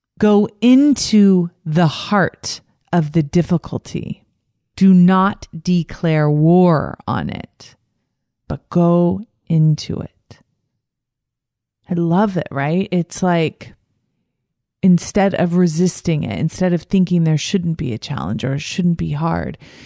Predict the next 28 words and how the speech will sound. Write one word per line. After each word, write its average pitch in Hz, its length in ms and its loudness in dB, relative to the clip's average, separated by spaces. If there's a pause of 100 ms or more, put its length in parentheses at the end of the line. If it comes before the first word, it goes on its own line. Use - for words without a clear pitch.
(140)
you 175 180 2
go 175 280 2
into 208 460 4
it 170 180 0
and 170 260 4
you 175 180 4
give 208 540 2
yourself 180 880 0
to 208 440 0
it. - 460 -10 (1800)
This - 200 0
concept 233 920 0 (100)
that 170 160 0
I 160 160 2
think 170 260 0
is 147 120 -2
so 165 320 0
amazing, 151 600 2
I 139 120 -2
was 151 160 -4
looking, 170 340 -2
when 160 140 0
I 156 80 0
was 147 140 -2
preparing 190 580 0
for 156 120 -6
this 151 160 -8
podcast, - 840 -8